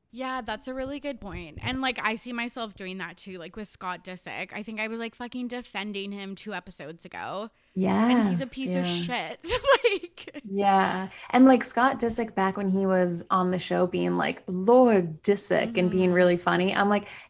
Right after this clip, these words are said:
Speaker 2: "Yeah, he's toxic, but, like, whatever, he's
Speaker 1: Mm-hmm.
Speaker 2: fun."
Speaker 1: Mm-hmm.
Speaker 2: And now he's dating all of these seventeen, eighteen-year-old girls,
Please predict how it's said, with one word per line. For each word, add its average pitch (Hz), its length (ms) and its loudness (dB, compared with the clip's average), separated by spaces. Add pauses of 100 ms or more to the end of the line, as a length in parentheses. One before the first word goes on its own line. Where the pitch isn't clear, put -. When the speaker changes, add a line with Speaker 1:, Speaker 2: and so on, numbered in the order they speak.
Speaker 2:
"Yeah, 254 140 4
he's 359 260 2
toxic, 226 720 -2
but, - 120 0
like, 233 180 2
whatever, 294 380 6
he's 294 340 2
Speaker 1:
Mm-hmm. 269 80 -4
Speaker 2:
fun." 247 360 4
Speaker 1:
Mm-hmm. 226 360 -8
Speaker 2:
And 208 200 2
now 262 320 4
he's 220 260 0
dating 214 300 2
all 190 220 2
of 202 120 0
these 202 260 0
seventeen, 190 580 0
eighteen-year-old 185 800 0
girls, 196 520 4